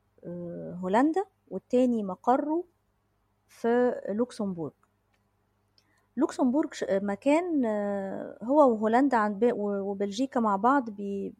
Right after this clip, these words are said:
بيشكلوا زي كده كأنه وحدة ما يعني. آه، لكن، آه،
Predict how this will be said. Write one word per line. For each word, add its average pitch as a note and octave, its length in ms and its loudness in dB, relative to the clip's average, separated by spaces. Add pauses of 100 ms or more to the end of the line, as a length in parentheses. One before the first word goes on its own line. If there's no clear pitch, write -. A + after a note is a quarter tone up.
بيشكلوا A3 640 -4
زي A#3 520 0
كده A3+ 180 0
كأنه B3+ 420 0
وحدة A3 480 0
ما G#3+ 260 2
يعني. A3+ 460 -4 (400)
آه، F#3 1080 -8 (1300)
لكن، G#3+ 500 -4
آه، G#3 440 -6